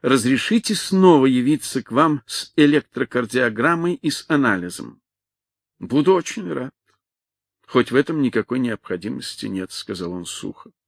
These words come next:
Поэтому теперь пришлось снова потерять полчаса времени, которое гораздо лучше было бы потратить на чтение Спинозы.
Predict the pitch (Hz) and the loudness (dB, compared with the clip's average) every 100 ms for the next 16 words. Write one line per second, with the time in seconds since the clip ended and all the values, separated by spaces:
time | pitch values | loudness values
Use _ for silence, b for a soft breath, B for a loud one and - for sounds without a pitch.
0 | _ _ _ _ _ _ - 117 123 135 | _ _ _ _ _ _ -2 2 2 2
1 | 131 117 _ _ _ _ _ - 120 139 | -2 -4 _ _ _ _ _ -6 0 0
2 | - 110 - 127 - - 127 127 113 98 | 0 -8 -2 -2 -4 -2 2 4 4 -2
3 | 110 107 107 101 - 110 95 - 95 101 | -8 -4 -2 -2 -2 -4 -4 -10 -10 -10
4 | 92 120 151 151 143 b b b b b | -4 -4 -2 -6 -12 b b b b b
5 | b - 139 190 185 170 185 151 175 190 | b 0 6 8 8 6 4 6 4 4
6 | 214 - 165 156 175 147 143 135 - 139 | 2 -2 0 2 2 2 0 0 0 -2
7 | 127 139 - 113 - - - 104 110 - | -2 -8 -6 -6 -6 -8 -8 -8 -12 -12
8 | - 113 101 82 76 - | -12 -12 -12 -12 -14 -20